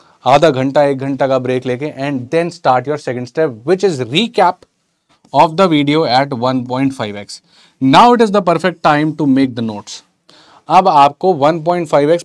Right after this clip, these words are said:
पूरी दो घंटे की वीडियो नहीं देखनी है, क्वेश्चंस नहीं देखने, वो तो आपने लगा लिए, रफ कॉपी में साथ साथ सीख लिए।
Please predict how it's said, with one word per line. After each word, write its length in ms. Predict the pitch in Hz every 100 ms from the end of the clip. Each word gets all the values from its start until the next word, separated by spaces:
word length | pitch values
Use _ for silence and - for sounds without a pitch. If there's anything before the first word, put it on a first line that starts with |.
| -
पूरी 180 | 170 175
दो 180 | 143 143
घंटे 260 | 151 156
की 80 | 165
वीडियो 200 | 156 147
नहीं 100 | 175
देखनी 280 | 185 127 107
है, 100 | 101 _
क्वेश्चंस 420 | 202 226 - 233 208
नहीं 120 | 233
देखने, 260 | 196 160
वो 140 | 170 202
तो 80 | 208
आपने 240 | 202 202
लगा 220 | 208 226
लिए, 200 | 233 226 185
रफ 160 | 185
कॉपी 240 | - 185 190
में 120 | 180
साथ 220 | 180 165
साथ 240 | 165 165
सीख 280 | 156 190 170
लिए। 200 | 170 160